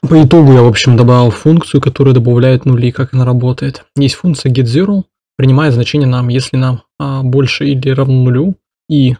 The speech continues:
нам меньше или равно десяти, то добавляем нолик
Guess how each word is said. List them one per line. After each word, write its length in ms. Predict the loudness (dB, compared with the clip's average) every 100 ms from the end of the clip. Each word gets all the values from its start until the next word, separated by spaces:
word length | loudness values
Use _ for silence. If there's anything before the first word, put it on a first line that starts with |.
| -2
нам 240 | 0 0
меньше 520 | 0 0 -2 -6 -8 -12 _ _ _ _ _
или 80 | -2
равно 200 | 2 2
десяти, 480 | 0 -2 -8 -12 -12 _ _ _ _
то 200 | 2 2
добавляем 440 | 4 2 2 2
нолик 400 | 2 0 -2 -8